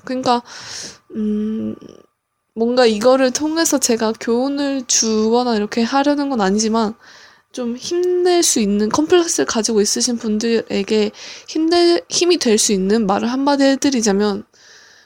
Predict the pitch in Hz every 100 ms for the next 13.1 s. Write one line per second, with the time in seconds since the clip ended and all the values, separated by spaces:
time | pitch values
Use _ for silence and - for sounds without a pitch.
0 | _ - 359 392 381 381 359 330 - 285
1 | 254 220 220 254 240 - _ _ _ -
2 | _ 226 214 214 233 277 330 226 262 294
3 | 233 220 - _ _ - 214 240 285 311
4 | 302 302 269 269 262 285 294 285 - 214
5 | 240 269 269 247 214 - 196 196 240 -
6 | 240 247 247 240 - - - - - 240
7 | 277 - - 208 226 220 202 190 190 185
8 | 185 - - 240 254 294 285 277 254 -
9 | 240 233 233 233 226 240 247 240 226 226
10 | 226 226 214 214 - 262 269 269 254 240
11 | - 220 220 220 196 190 185 208 214 _
12 | - - - - _ - 233 233 240 233